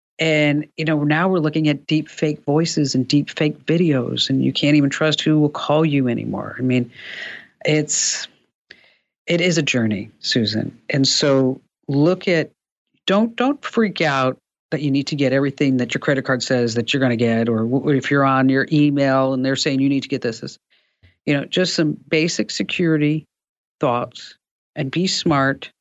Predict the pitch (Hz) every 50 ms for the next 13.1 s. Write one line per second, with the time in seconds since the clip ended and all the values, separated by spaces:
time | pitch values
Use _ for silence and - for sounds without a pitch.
0 | _ - - 135 131 - - 185 180 - - 151 139 143 147 - - 139 131 127
1 | 127 127 127 123 - - - - _ _ _ _ _ _ _ _ _ _ _ _
2 | - 139 139 - - 160 151 156 - 180 170 - - - 165 160 156 - - -
3 | - - - - 135 - - - 131 127 127 123 - - - - _ _ - -
4 | - - - 120 120 135 139 135 - 131 120 110 - - - - - - - -
5 | - - - - - - - - - - _ _ _ _ - 147 143 139 139 135
6 | 131 131 - _ _ _ _ _ _ _ - - 143 139 143 151 160 170 151 -
7 | 151 143 147 139 - 135 127 117 - 127 135 165 208 208 - - _ _ _ _
8 | _ _ _ - - - 139 147 139 - - - 92 - - - _ _ _ _
9 | _ _ _ - 120 123 123 131 139 139 147 - - 131 131 123 - - 151 139
10 | 127 135 127 120 120 117 139 160 185 190 190 170 151 151 139 143 - - - 110
11 | - - - - - 127 - - 131 139 135 143 151 156 - - 139 127 123 -
12 | - - 127 - - - - - 127 131 127 - - 131 143 135 135 - 135 131
13 | 131